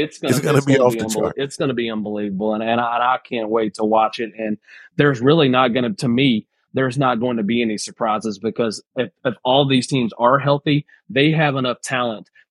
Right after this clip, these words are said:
Speaker 1: to beat any team. So I, if somebody beats somebody,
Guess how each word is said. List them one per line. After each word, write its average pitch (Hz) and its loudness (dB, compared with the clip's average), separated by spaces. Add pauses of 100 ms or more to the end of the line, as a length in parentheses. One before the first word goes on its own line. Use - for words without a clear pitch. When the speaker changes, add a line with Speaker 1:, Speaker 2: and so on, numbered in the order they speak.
Speaker 1:
to 123 -2
beat 110 -2
any 113 -2
team. 98 -6
So 107 -2
I, 117 2 (200)
if 120 0
somebody 147 4
beats 131 0
somebody, 147 0